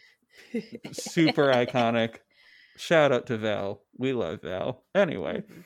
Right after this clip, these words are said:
Speaker 1: Be well, dear listeners. Do as much good work as you humanly possibly can. We are still in a pancetta, so be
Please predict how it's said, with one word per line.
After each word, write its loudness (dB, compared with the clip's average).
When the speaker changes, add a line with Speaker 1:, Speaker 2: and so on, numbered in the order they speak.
Speaker 1:
Be -4
well, 4
dear -2
listeners. -4
Do -2
as -4
much -2
good -2
work 0
as -4
you -2
humanly 2
possibly 0
can. 2
We -8
are 4
still -2
in -2
a -6
pancetta, -4
so 0
be 4